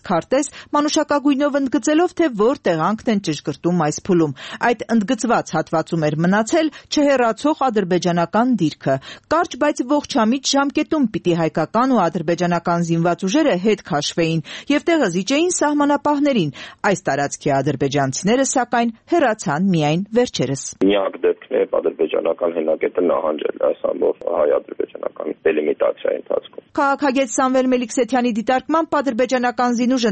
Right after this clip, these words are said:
Speaker 1: նահանջել ու դիրքավորվել է Բերքաբերի այս փուլում չսահմանազատված հայկական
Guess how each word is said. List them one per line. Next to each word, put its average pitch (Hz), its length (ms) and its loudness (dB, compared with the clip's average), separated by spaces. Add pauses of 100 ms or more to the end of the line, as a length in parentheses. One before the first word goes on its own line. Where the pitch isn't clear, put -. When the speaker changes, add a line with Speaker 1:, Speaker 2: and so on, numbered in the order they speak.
Speaker 1:
նահանջել 190 600 2
ու 285 120 -2 (100)
դիրքավորվել 175 680 0
է 285 80 2 (100)
Բերքաբերի 185 540 0 (340)
այս 302 180 0
փուլում 214 320 2
չսահմանազատված 196 1040 0
հայկական 240 540 0